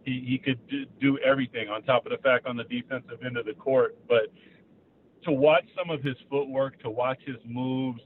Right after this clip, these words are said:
to see the mindset behind the things that he was willing to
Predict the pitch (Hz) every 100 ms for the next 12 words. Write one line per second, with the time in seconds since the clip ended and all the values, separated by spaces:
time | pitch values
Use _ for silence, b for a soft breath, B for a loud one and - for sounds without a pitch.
0 | _ 107 - - 143 135 117 104 110 117
1 | 127 127 127 - 127 131 110 104 127 123
2 | 117 110 127 127 117 113 110 127 120 107
3 | 113 123 120 113 110